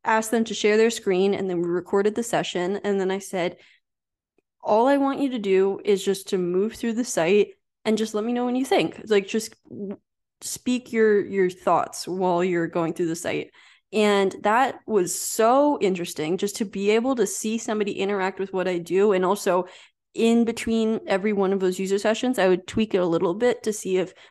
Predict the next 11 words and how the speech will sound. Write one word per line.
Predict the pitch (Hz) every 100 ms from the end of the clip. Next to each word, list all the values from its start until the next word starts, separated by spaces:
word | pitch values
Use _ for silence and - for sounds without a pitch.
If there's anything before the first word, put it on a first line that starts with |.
| -
maybe | 202 202
people | 196 202 190
would | 180 180
get | 165 165
tripped | - - -
up | 196 -
less | 247 294 294 -
or | 285
something | 285 269 277
like | 277 277
that. | 285 277 277